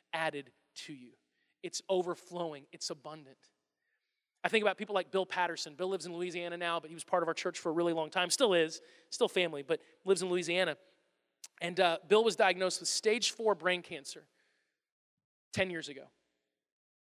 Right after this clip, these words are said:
and told by doctors that he only had a few months to live. And I, I love Bill because he's a, he's an awesome guy and he's very direct and, and he always puts things really simply. And he looked at his doctor when his doctor said, "You only have a few months to live," and he said,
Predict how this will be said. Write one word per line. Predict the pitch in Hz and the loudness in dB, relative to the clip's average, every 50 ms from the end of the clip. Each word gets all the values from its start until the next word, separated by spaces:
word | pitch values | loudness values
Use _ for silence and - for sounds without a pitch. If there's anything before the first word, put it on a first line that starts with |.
| _ - | _ -18
and | 170 156 | -10 -4
told | - 196 196 180 | 0 0 4 4
by | 180 170 | 4 4
doctors | 190 180 185 - 185 170 - | 4 2 2 0 -4 -10 -10
that | - 156 | -10 -10
he | 160 | -8
only | 165 170 170 156 | -6 -6 -6 -6
had | - 165 156 151 156 - | -6 -6 -6 -6 -8 -10
a | 151 - | -20 -20
few | - 170 165 | -16 -14 -12
months | 165 156 151 151 - - | -12 -12 -12 -12 -14 -14
to | - 143 | -14 -14
live. | 139 131 131 _ _ _ _ _ _ _ _ _ _ _ _ _ _ _ _ _ _ _ _ _ _ _ _ _ _ - | -16 -16 -16 _ _ _ _ _ _ _ _ _ _ _ _ _ _ _ _ _ _ _ _ _ _ _ _ _ _ -6
And | 175 170 165 165 | -4 -2 -2 0
I, | 165 180 180 - - | 0 0 0 2 2
I | 185 | 2
love | 180 185 185 180 160 147 | 4 6 4 4 4 2
Bill | 170 175 160 143 139 | 2 2 2 2 -2
because | - 151 - - - 202 180 - | -8 -14 -12 -8 -8 -6 -6 -8
he's | - 185 156 165 | -10 -8 -4 -4
a, | 160 156 | -4 -4
he's | 175 180 165 | -4 -6 -6
an | 175 | -4
awesome | 170 170 170 - - 170 | -2 -2 -2 -2 -4 -6
guy | 156 165 160 160 | -4 -2 -2 -2
and | 165 156 | -2 -6
he's | 143 131 | -6 -4
very | 175 175 170 | -4 -4 -4
direct | 160 156 156 160 156 156 - - - | -4 -4 -2 -2 -2 -2 -4 -10 -14
and, | 147 | -14
and | 135 - _ _ _ _ _ - | -14 -16 _ _ _ _ _ -4
he | 170 | 0
always | 180 185 180 | 0 0 0
puts | - 202 - - | -2 -6 -6 -6
things | 190 170 143 | -8 -8 -8
really | 165 170 151 | -8 -8 -6
simply. | - - - 175 156 - 147 131 127 _ _ _ _ _ _ _ _ _ _ - | -4 -4 -4 -6 -6 -8 -14 -16 -16 _ _ _ _ _ _ _ _ _ _ -6
And | 190 185 185 | -4 -2 0
he | 180 | 2
looked | 208 220 - | 2 2 0
at | 220 190 | -2 -4
his | 175 - | 0 4
doctor | 202 190 180 - - 185 | 4 4 4 4 2 -2
when | 170 170 | 0 -2
his | 160 139 | -2 0
doctor | 190 175 175 - 180 165 | 0 0 0 0 -6 -6
said, | - - 196 185 165 | -2 0 0 -2 -2
"You | 170 | -2
only | 170 175 165 | -8 -8 -8
have | 165 156 | -10 -10
a | 143 | -12
few | - - 170 | -12 -14 -12
months | 160 156 - - - | -12 -10 -10 -12 -10
to | 170 | -6
live," | 190 208 196 | -6 -6 -6
and | 175 165 | -6 -6
he | 151 | -8
said, | - - 175 160 147 | -6 -6 -6 -8 -8